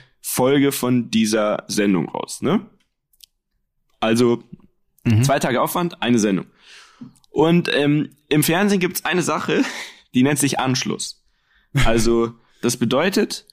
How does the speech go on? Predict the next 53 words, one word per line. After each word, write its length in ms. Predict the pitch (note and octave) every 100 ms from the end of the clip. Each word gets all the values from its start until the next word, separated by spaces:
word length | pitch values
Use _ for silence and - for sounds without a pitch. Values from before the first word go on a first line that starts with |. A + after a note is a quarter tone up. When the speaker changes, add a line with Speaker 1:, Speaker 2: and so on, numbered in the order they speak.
| _ _ _ _
Speaker 1:
da 100 | -
ist 240 | - E3 -
jemand, 480 | C#3 E3 F3 E3+
der 280 | C3+ C3 B2+
neben 480 | A#2 B2 C#3 D#3+ D#3
der 200 | C3 B2+
Regie 280 | A2 A2+ B2+
zum 140 | C3
Beispiel 280 | A#2+ - A2
sitzt, 360 | A2 D#3+ - -
ne, 180 | B2 C#3
oder 160 | G2+
in 120 | F#2+
dem 160 | G2 A2
Fall 300 | G#2 G2+ G2
einfach 320 | F#2+ F#2+ G#2
immer 180 | - G#2+
die 80 | F#2+
ganze 180 | G2 -
Zeit 140 | F#2+
dabei 280 | F#2 G2+ B2+
ist 240 | D#3+ - _ _ _ _
und 240 | - G#2+
der 120 | A#2 C3
drauf 240 | A2+ -
aufpasst, 560 | A#2 D#3 - G3 F#3+ -
dass 320 | A#2+ D3+ - _ _ _ -
alles 560 | A2 D3+ G#3+ - -
am 180 | - G#2+
Ende 400 | A2 B2+ F3 A3+
aus 160 | A#2+ A2
diesen 240 | A#2 A2
zwei 200 | - G#2+
Tagen, 540 | G3 G2+ A#2 D#3+ A3+ -
weil 180 | G#2+ G#2+
es 100 | G#2+
ja 120 | F#2+
eine 180 | G#2 G2
halbe 220 | G#2 G2
Stunde 380 | - G#2+ B2+ C#3
wird 180 | F3
und 120 | A#2+ G2+
man 140 | G2
es 120 | G2+
ja 100 | G2+
manchmal 280 | G#2 A#2 G#2+
auch 100 | G2+
nicht 160 | G2+ -
so 100 | G2+
chronologisch 640 | - G#2 G#2 D3 B2+ -
dreht 280 | - F2 -
oder 180 | F2 D2
so, 300 | F#2+ D3+